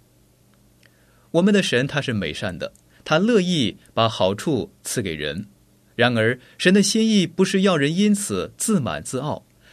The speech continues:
乃是要人领受恩典之后，懂得在他面前悔改谦卑，认识到神的恩慈和厚爱，从而归向他。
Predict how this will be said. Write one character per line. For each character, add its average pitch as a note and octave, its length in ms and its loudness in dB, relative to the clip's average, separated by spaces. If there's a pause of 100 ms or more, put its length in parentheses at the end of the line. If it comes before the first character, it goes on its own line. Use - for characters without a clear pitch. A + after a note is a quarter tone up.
乃 A#2+ 140 2
是 B2+ 140 -2
要 A#2 140 2
人 G#2 400 -2
领 D3+ 240 0
受 D#3 260 0
恩 G3+ 180 4
典 G2 180 0
之 G#2+ 120 -4
后， G2 280 -2 (220)
懂 E3+ 180 2
得 G3 80 0
在 F#3 180 0
他 G3 200 -2
面 F#3 160 2
前 F#2 440 -4 (160)
悔 - 280 -2
改 D#2+ 220 -4
谦 A2 280 -6
卑， A#2+ 200 -4 (460)
认 D#3 180 2
识 C#3+ 100 0
到 B2 140 2
神 A#2 180 -2
的 A#2 160 -2
恩 F3 220 0
慈 A2 260 -6
和 G2+ 140 -4
厚 C3 220 -4
爱， G2+ 240 -4 (160)
从 A2+ 240 -4
而 F2+ 120 -4
归 G#2+ 180 -6
向 D#2 200 -10
他。 - 240 -16